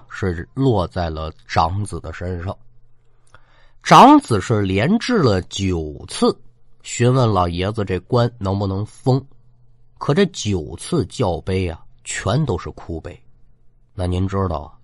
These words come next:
这哭碑就是不同意的意思呀。刚开始这两次没什么，这扔了九次都是哭碑，老爷子这一众亲属可是有点慌了。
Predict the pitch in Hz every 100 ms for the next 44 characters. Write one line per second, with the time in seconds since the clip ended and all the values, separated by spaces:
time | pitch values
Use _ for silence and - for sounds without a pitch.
0 | - 92 - - - 131 131 127 117 110
1 | - 208 - 90 87 87 80 78 62 -
2 | 80 - - - - - - - - -
3 | - - 175 202 202 208 123 98 123 95
4 | 87 - 92 87 98 92 78 85 - _
5 | _ - - 147 190 226 208 123 - 85
6 | 80 - 131 - 180 180 - 87 - 98
7 | 90 90 85 82 73 - - - 98 90
8 | 85 85 92 95 92 80 92 92 87 -
9 | 101 - 85 - - 78 78 78 - 87
10 | 78 78 -